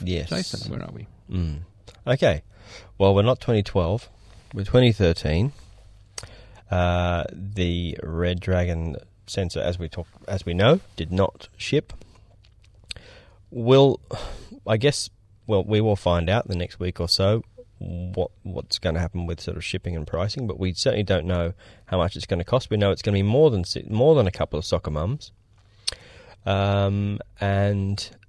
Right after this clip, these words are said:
Speaker 1: uh, there will, I guess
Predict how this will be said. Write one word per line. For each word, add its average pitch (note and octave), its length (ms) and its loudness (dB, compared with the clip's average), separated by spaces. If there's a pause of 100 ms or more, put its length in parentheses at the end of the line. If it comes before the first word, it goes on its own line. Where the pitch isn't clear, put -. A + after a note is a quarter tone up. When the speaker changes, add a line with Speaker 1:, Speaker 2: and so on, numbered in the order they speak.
Speaker 1:
uh, - 1000 -8 (580)
there G#2+ 160 6
will, G2 200 -2 (280)
I A#2+ 80 0
guess C3+ 220 0